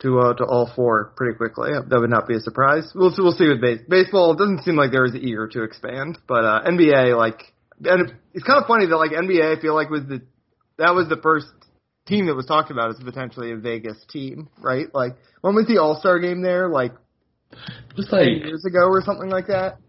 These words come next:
Speaker 2: Yeah, I don't even know it was that long ago, actually. Um, looking it up right now if I hear me type.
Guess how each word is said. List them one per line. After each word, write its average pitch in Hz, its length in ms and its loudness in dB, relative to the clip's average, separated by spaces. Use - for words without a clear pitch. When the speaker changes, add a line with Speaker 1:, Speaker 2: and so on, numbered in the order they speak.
Speaker 2:
Yeah, 156 360 2
I 139 60 -4
don't 226 220 2
even 220 140 4
know 185 160 0
it 165 40 2
was 135 100 -2
that 135 140 0
long 139 260 -6
ago, 101 340 -18
actually. 101 480 -18
Um, 107 600 -6
looking 139 220 -4
it 143 140 2
up 135 200 0
right 117 160 -4
now 107 360 -6
if - 60 -16
I 104 120 -10
hear 104 180 -8
me 101 140 -10
type. 101 420 -10